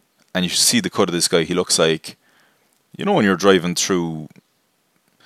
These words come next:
a village and you see three or four guys all in matching tracksuits, one of them has a bike, three of them have their hoods up,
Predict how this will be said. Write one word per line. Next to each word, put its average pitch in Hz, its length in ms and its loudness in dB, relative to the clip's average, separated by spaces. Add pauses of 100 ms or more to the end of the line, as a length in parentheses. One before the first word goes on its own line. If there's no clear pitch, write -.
(960)
a 90 80 -4
village 87 360 0
and 82 100 -4
you 82 60 -4
see - 160 -2
three - 240 -2
or 80 80 0
four 85 320 0
guys 82 340 2
all 82 300 0
in 82 100 -4
matching 82 340 -4
tracksuits, 82 640 -2
one 95 160 0
of 90 60 -2
them 85 100 -2
has 82 160 -2
a 82 60 -6
bike, 82 500 -4 (340)
three 143 240 2
of 107 60 6
them 92 80 4
have 87 140 2
their 80 140 -4
hoods 87 280 -4
up, 82 200 -4